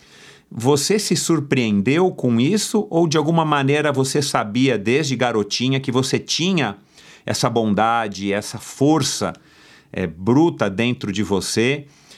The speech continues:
é, mas de alguma maneira você não tinha tido a oportunidade ou a necessidade de ter expressado isso da maneira que, que você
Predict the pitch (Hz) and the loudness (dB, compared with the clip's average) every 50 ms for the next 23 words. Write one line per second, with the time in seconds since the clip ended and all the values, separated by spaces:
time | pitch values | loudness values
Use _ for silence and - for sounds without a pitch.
0 | - - _ _ - - - 104 107 107 107 107 107 104 104 104 101 98 98 98 | -20 -20 _ _ -8 -4 -2 0 0 0 0 0 0 0 0 0 0 0 0 0
1 | 98 92 90 90 87 82 69 - - - - - _ _ _ _ _ _ _ _ | -2 -2 -2 -2 -4 -6 -8 -10 -14 -18 -20 -20 _ _ _ _ _ _ _ _
2 | _ _ _ _ _ - - 123 123 131 127 135 120 131 135 135 131 131 120 123 | _ _ _ _ _ -2 0 2 2 2 2 0 2 2 2 2 2 2 2 2
3 | 127 127 127 127 123 - - 127 123 127 120 - - 120 120 117 - - 123 120 | 0 0 0 -2 -2 -2 0 0 0 0 -2 -2 -2 -2 -2 -2 -2 -4 -2 0
4 | 113 113 110 123 147 143 143 151 131 135 - 127 120 113 104 98 107 120 135 139 | 0 2 2 2 0 0 0 -2 -2 0 0 0 0 0 0 2 2 0 0 0
5 | 135 120 95 104 113 117 113 107 107 113 135 170 180 185 - - 160 139 139 - | -2 -2 -2 0 0 2 2 0 0 0 0 0 0 -2 -2 -2 -2 -2 -2 -2
6 | - 135 107 92 98 110 120 131 143 135 - - 120 131 127 - - 127 120 135 | -2 -2 0 0 0 0 0 -2 -2 -4 -4 -2 -2 -2 -2 0 0 0 0 0
7 | 131 - - - 123 120 104 - - 127 127 131 113 104 110 123 131 127 139 120 | -2 -2 -2 -2 -2 -2 -2 -2 -2 -2 -2 -2 -2 -2 -2 -2 -2 -2 -2 -2
8 | 131 123 120 117 113 113 117 120 127 131 - 120 120 117 - - - - 120 110 | 0 0 0 0 0 0 0 0 -2 -4 -2 -2 -2 -2 -4 -6 -6 -4 -2 0
9 | 113 110 107 - 117 117 117 113 | 0 -2 0 0 -2 -2 -2 -2